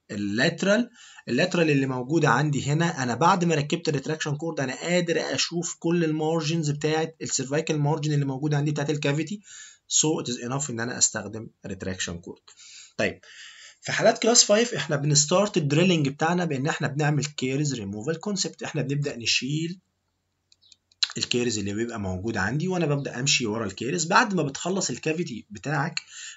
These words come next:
بتبدا تلاقي نقطه هنا مهمه جدًا، الفكره البيفل. هل هعمل بيفل في كل المارجنز اللي موجوده عندي، ولا بعمل بيفل في سبيسيفيك اريا؟ انا دايمًا بعمل بيفل في ال-،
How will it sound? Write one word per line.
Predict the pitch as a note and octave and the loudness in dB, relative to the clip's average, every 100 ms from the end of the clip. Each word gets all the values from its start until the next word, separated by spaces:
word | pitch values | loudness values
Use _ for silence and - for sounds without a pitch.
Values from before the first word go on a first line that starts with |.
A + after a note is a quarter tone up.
| - | -8
بتبدا | - G#3 F3+ F3 | 0 2 4 2
تلاقي | - D3+ F3+ F#3 E3 | 4 6 6 4 0
نقطه | D#3 - - C3 D3+ | 0 -2 -2 0 0
هنا | D#3 | 0
مهمه | B2+ C#3 D#3 | 0 0 0
جدًا، | C3+ D3+ D#3 | -2 -2 0
الفكره | E3 E3 A2+ G#2 D#3+ D3 D#3 D3 | -2 -4 -10 -6 -6 -4 -6 -4
البيفل. | A2 A2 F#2 F2 | -2 -2 -4 -6
هل | - G3 | -2 -2
هعمل | - E3+ D3+ A#2+ | 0 -2 -2 -2
بيفل | B2 D3 A2+ F#2 | -2 -2 -4 -8
في | - A#2 | -6 -6
كل | - E3+ F3 | -2 -2 0
المارجنز | D3+ C#3+ D3+ D3 B2 G#2+ | 0 0 -2 -4 -6 -6
اللي | G#2+ | -6
موجوده | G#2+ G#2+ C3+ C#3 | -6 -6 -4 -2
عندي، | B2 C#3+ D3 - - - - | 0 0 -2 -6 -16 -12 -4
ولا | D3+ C#3+ | -2 0
بعمل | D3+ D3+ A#2+ - _ | 0 0 -2 -4 _
بيفل | A#2 C#3+ C#3+ C#3+ | -2 0 0 -2
في | A2+ | -2
سبيسيفيك | - G#2 C#3 C#3+ - | -2 0 0 -2 -6
اريا؟ | G#2 F#2+ F#2+ - _ - - - - - | -6 -6 -6 -10 _ -20 -20 -8 -6 -4
انا | C#3+ | 0
دايمًا | G#3 A#3 | 2 4
بعمل | E3+ F#3 F#3+ C#3 | 2 2 2 2
بيفل | E3+ F#3+ G3+ | 0 2 0
في | - - F3 F#3 - - | -2 -2 0 2 -2 -6
ال-، | A2+ | -10